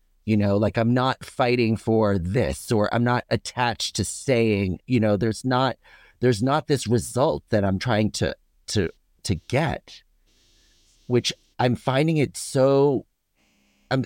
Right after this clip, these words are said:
in just, like, a whole new territory. It's, like, totally uncharted in the sense of, like, "Oh, so what's there?"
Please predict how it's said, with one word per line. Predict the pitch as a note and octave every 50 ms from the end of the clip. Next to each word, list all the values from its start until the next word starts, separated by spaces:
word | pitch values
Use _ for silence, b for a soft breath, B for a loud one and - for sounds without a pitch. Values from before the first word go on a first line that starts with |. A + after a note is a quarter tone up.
| -
in | - D3 C#3 C3+
just, | - - D3 - -
like, | C3+ B2 A2+
a | G#2+
whole | - - D3+ C#3 C3+ D3+ C#3+
new | C3+ C3 C3
territory. | A2+ - C3 C3+ D#2+ - F3+ F#3 - C#3 G#2 D2+ C#2+
It's, | -
like, | E2+ F2 G2+
totally | - - A#2+ C3 C3 C3+ A2+
uncharted | G2+ A2 G#2+ - - - G#2 C3+ E3+ E3 D3+ G#2 D#2 D#2
in | G#2 F2+ D#2
the | G#2+ -
sense | - A#2+ A2+ A#2+ - -
of, | A#2 E2
like, | G#2+ A2+ G2+ F2 - - B B B B B B B B B _ -
"Oh, | D3 E3+ D#3
so | - - D#3 B2+
what's | A#2 F#2 G2+ D3 D#3+ - - -
there?" | - - A#2 C#3+ F#3 G#3 - - - G1+ - -